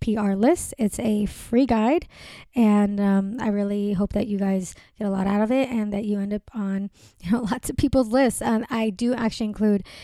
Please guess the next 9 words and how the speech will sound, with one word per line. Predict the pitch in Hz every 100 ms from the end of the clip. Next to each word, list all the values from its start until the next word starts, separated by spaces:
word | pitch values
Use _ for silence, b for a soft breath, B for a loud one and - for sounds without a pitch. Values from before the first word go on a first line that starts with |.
| B _
a | 220 208
list | 208 202
of | 202
companies, | 214 202 196 196 190 - - b b -
uh, | 208 190 170 -
as | 226
a | 196
bonus, | 202 196 196 190 -
uh, | - 220